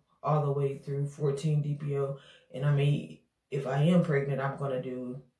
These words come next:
well, I am pregnant. I'm gonna claim it right now, um, that no cycle is coming and that I am pregnant. You know, we have to claim things. We have to put it into existence. So, yes, you guys make sure that you do that.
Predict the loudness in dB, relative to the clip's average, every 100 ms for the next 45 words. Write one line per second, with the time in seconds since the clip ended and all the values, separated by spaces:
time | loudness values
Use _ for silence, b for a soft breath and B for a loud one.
0 | _ _ _ _ _ _ -14 -4 -2 0
1 | 0 0 -2 -4 -6 -4 -4 -6 -12 -8
2 | -2 0 0 -2 -2 -2 -2 -4 -10 -10
3 | -2 -2 0 -4 -4 -6 -10 _ _ -12
4 | -10 -10 -10 -10 -12 -6 -2 2 2 2
5 | 0 -2 0 -2 -4 -4 -2 -2 -4 -4
6 | -4 -4 -4 -4 -2 -4 -4 -2 -2 -4
7 | -6 B B B B -6 2 4 6 6
8 | 6 2 -4 -6 -4 -4 -8 -8 -8 -8
9 | -2 0 0 -4 -4 -2 -2 -8 -8 -6
10 | -6 -6 -4 -4 -6 -14 -10 -10 -10 B
11 | B B B -2 -2 -2 -6 0 4 4
12 | 2 -2 -14 -8 -2 0 0 -2 0 -2
13 | -4 -8 -6 -8 -8 -8 -10